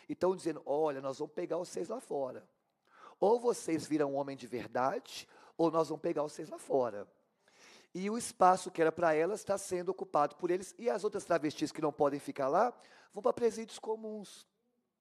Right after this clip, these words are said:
Presídios masculinos, que é mais absurdo ainda.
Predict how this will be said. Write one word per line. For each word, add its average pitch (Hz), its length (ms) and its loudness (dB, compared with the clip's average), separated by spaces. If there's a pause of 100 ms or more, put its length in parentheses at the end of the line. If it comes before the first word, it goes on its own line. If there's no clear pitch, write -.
(1600)
Presídios 160 380 0
masculinos, 185 920 -8 (600)
que - 100 0
é 165 60 2
mais 190 260 -2
absurdo 160 460 -2
ainda. 104 400 -4